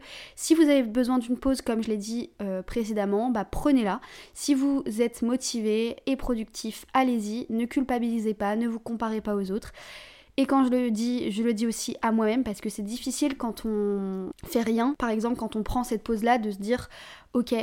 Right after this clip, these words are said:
donc là, je fais rien, donc ça doit être ok, mais pour moi, je me sens mal de rien faire. » En fait, c'est parce qu'on n'est pas habitué à prendre un temps de pause dans notre quotidien. Et plus on va en prendre, plus ça va être OK avec nous-mêmes. Donc, si vous faites rien un jour dans votre vie, c'est parce que votre corps en a besoin.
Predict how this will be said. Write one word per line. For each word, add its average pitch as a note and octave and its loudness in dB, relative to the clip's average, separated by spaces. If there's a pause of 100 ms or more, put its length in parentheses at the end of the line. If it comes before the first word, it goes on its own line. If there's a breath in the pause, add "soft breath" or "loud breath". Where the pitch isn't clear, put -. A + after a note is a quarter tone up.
(100)
donc G#3 -4
là, A3 4
je A#3 -2
fais A3+ -2
rien, G#3 -2 (180)
donc G3+ -6
ça - -4
doit A3 0
être G#3+ -4
ok, G#3 -2 (100)
mais A3+ 0
pour G#3 -6
moi, G#3+ 2
je A3 -2
me G#3+ 0
sens G#3 -4
mal G#3 2
de F#3+ -4 (340)
rien A3+ -2
faire. » A#3 -2
En G#3+ -4
fait, C4 2
c'est - -16
parce A3 -4
qu'on A3 -2
n'est G#3 0
pas B3+ 4
habitué A#3 0
à A3 4
prendre A3 -2
un G#3+ -2
temps G#3 0
de G#3 2
pause B3 2
dans G#3+ 0
notre G#3+ 0
quotidien. G#3 -4 (460 loud breath)
Et A#3 -4
plus C4 6
on C4 6
va A#3 2
en A3 2
prendre, C4 2
plus C4 0
ça B3+ -2
va G#3+ 2
être G#3 -2
OK G#3+ -4
avec G#3+ -2
nous-mêmes. G3+ 0
Donc, A3+ -4 (420 loud breath)
si - 0
vous D#4+ 2
faites A#3 0
rien G3+ -4
un C4 6
jour B3 0
dans A3+ 0
votre G#3 -4
vie, G3+ -6
c'est C4+ -2
parce A3+ -4
que - -2
votre G#3 -2
corps A#3 -2
en A3 -2
a G3+ -2
besoin. F#3+ -4